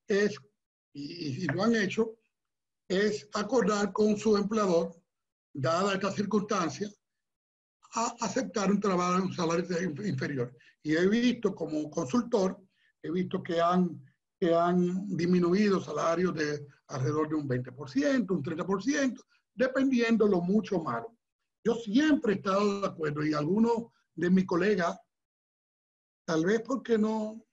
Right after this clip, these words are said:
no han salido mucho y están muy influenciados por lo que antes decía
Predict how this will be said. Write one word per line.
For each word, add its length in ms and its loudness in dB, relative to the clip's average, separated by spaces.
no 120 -2
han 80 -2
salido 340 0
mucho 460 0
y 60 2
están 220 -4
muy 140 4
influenciados 840 0
por 180 2
lo 180 2
que 180 2
antes 360 2
decía 640 2